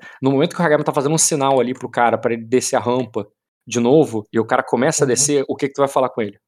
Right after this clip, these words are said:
Speaker 2: Eu olho, eu olho ali pra ele, eu olho, e eu falo assim, né? É, Azul e, e o Soromo devem vir também.
Speaker 1: Ele olha pra trás, notando que eles não estão ali. Aí ele diz, é... aí ele diz, é... acho, <coughs> ele fala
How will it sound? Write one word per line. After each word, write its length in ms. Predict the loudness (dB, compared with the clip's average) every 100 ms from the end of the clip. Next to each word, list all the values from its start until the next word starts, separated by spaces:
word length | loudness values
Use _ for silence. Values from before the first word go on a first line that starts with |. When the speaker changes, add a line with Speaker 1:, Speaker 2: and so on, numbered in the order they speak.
| _ _
Speaker 2:
Eu 160 | -16 -4
olho, 160 | -2 -2
eu 140 | -2
olho 120 | 0 0
ali 120 | 0
pra 180 | 0 2 2
ele, 140 | 0
eu 60 | 2
olho, 260 | 2 0 -2
e 60 |
eu 80 | -6
falo 220 | 0 -2
assim, 180 | 0 -4
né? 240 | -6 -10 -18 _ _ _
É, 580 | -6 -4 -2 -4 -6 -12 _ _ _ 0
Azul 360 | 2 2 -4
e, 320 | -8 -8 -10 -8
e 60 |
o 40 | -8
Soromo 400 | 0 2 2 2
devem 220 | 0 -2
vir 180 | -4 -6
também. 300 | -6 -8 -14 _ _ _ -14
Speaker 1:
Ele 160 | 0 4
olha 200 | 4 4
pra 160 | 0
trás, 320 | -2 -2 -2
notando 400 | -4 -2 0 -2
que 80 | -2
eles 140 | -8 -6
não 80 |
estão 240 | -8 -8 -8
ali. 280 | -6 -10 -12 _ _ _ -8
Aí 160 | -2
ele 160 | -2 -2
diz, 880 | -6 -4 -2 -2 -4 -8 -12 -16 -18 _ _ _ -12
é... 520 | -4 0 2 2 -2 -6 -12 _ -20 _ -4
aí 140 | 0
ele 120 | 0 0
diz, 640 | -4 -6 -6 -12 -14 -6
é... 540 | -2 0 0 -2 -6 -10 -8
acho, 300 | -6 -6 -8 _ _ _ _
<coughs> 640 | 2 4 2 -2 -14 -20 -6
ele 160 | -6
fala 440 | -2 0 0 -2